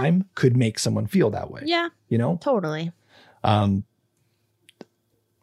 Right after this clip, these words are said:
Speaker 1: doesn't mean that you should feel that way, but I could see that, that pressure being that way. You know what I mean, right?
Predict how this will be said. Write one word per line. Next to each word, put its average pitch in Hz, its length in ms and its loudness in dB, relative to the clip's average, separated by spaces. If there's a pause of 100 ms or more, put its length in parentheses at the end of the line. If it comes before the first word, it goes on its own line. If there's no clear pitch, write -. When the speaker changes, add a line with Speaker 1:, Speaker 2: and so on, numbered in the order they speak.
Speaker 1:
doesn't 175 240 8
mean 170 140 4
that 139 100 0
you 107 60 -2
should 98 240 -2
feel 98 200 0
that 104 80 2
way, 131 260 0
but 107 140 2
I 104 60 0
could 107 160 -4
see 104 180 -2
that, 101 100 -4
that 113 140 -2
pressure - 240 -6
being 98 300 -4
that - 140 -12
way. - 100 -6
You 131 100 4
know 175 100 8
what 180 80 4
I 180 60 4
mean, 185 180 2
right? 180 240 -2